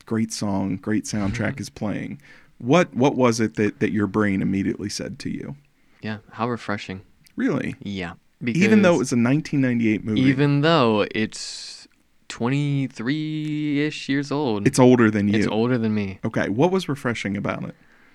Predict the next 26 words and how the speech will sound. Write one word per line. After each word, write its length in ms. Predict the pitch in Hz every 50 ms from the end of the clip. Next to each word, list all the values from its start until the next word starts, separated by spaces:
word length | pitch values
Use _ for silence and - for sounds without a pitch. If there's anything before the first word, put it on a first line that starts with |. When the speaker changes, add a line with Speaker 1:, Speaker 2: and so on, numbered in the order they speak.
| _ _ _ _ _
Speaker 2:
So 160 | - - -
I've 160 | - 107 131 147
known 180 | 151 139 117
the 80 | 110 92
M 120 | 104 104 101
C 180 | - - 101
U 60 | 104
my 160 | 101 95 95 92
entire 280 | 92 - - 90 80
life. 200 | 101 - 82 -
It's 100 | 90 -
pretty 220 | - - 123 113 104
much 260 | 104 98 - - _
been 320 | - 101 98 95 98 101 - - -
the 140 | 131 127 117
focus 540 | 110 - 113 117 110 - 107 98 - - - -
of 340 | 101 95 98 95 - - - _ _ _ _
my 280 | 113 107 101 98 98 98
cinematic 480 | 98 - - 101 98 98 101 98 -
experience. 800 | 90 - - - - 92 95 101 107 110 117 131 - - - - _ _ _ _ _ _ _ _ _
So 300 | - - - 120 113 107
there's 160 | 107 117 127 127
a 80 | 117 98
very 380 | 104 107 107 104 101 98 98 - _ _ _ _ _ _ _ _ _ _ _ _ _ _
formulaic 680 | - - 120 110 107 104 98 101 98 98 98 95 - - - - - - _ _ _ _
setup 400 | - - - - 208 202 208 -